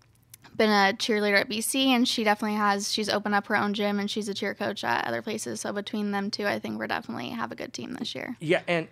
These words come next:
Speaker 2: I, she has a different approach. They came, her youth came and cheered, uh, at one of our football games last season, and I remember watching them warm up, and she had those kids doing push-ups because they were being silly.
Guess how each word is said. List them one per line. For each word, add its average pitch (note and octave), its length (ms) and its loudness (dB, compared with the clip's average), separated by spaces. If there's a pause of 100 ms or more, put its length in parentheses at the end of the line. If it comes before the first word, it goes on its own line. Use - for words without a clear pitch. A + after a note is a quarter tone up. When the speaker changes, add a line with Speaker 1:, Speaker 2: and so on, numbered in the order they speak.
Speaker 2:
I, D3+ 140 2
she - 200 -4
has - 160 2
a F3 40 0
different E3 240 0
approach. B2 360 2 (300)
They G3 160 6
came, D3 460 2
her C#3 120 2
youth C3+ 440 2
came A#2 200 4
and A#2 120 2
cheered, A2+ 400 2
uh, A2 280 8
at G2+ 140 4
one A#2 140 2
of G#2+ 60 4
our G#2 100 4
football A#2 260 2
games G#2 240 0
last G#2 220 2
season, G#2+ 260 2
and G#2 100 0
I G#2 40 2
remember C3 340 6
watching A#2 360 6
them G#2 180 2
warm A2 240 6
up, G#2 180 4
and G2+ 100 -2
she - 180 -6
had F3+ 180 -2
those A2 160 0
kids A2 260 -2
doing G2+ 260 -2
push-ups G2+ 540 -2
because G#2+ 300 -4
they A2 100 0
were G2+ 140 -2
being G2 260 -4
silly. G#2 460 -2